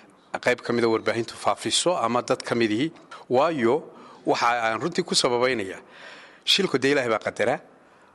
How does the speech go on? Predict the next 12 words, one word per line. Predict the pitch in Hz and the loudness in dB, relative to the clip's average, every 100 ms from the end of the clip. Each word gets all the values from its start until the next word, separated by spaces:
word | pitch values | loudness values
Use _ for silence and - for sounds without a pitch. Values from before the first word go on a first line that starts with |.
| _ _ _ _ _ _ | _ _ _ _ _ _
Ee, | 123 120 120 117 | 0 2 2 0
waddadan | 120 131 180 180 170 | 2 2 4 2 2
Berbera | 127 120 143 | 0 2 4
iyo | 135 | 2
Hargeysa | 107 98 101 95 165 180 - - _ - | 0 -4 -2 0 0 -2 -10 -20 _ 0
waa, | 135 143 143 | 0 0 0
waxa | - - | -2 2
weeye, | 143 139 | 2 4
waa | 131 123 127 | 4 4 2
waddada | 117 123 117 175 | 4 2 2 2
wadnaha | 139 120 123 160 123 | 2 2 0 -2 -2
Somaliland. | - 117 113 110 95 85 | -4 -2 0 -2 -4 -8